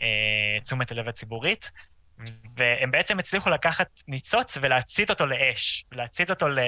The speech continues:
לאירוע שגורם לשינוי ציבורי מאוד מאוד גדול בנושא הזה.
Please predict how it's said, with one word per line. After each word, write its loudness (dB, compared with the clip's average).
לאירוע 2
שגורם 0
לשינוי 0
ציבורי -6
מאוד -4
מאוד -6
גדול -4
בנושא -8
הזה. -8